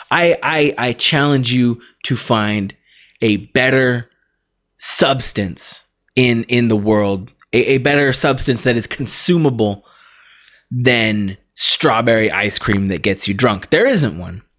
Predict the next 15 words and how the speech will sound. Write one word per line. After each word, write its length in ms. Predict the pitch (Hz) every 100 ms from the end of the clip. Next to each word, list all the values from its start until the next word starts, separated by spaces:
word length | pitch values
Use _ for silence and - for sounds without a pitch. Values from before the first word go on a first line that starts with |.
| _ _ -
The 80 |
closest 460 | 120 202 226 214 175
thing 280 | 180 160 151
is 200 | 127 120
all 240 | 120 120
illegal 520 | 113 104 101 90 - -
<laughs> 40 |
at 300 | 113 - 196
that 240 | 156 113 120
point. 340 | - 120 104 - -
This 240 | - 151 160
is 100 | 151
something 380 | 151 135 131 123
that's 180 | 113
legal. 440 | 117 117 107 98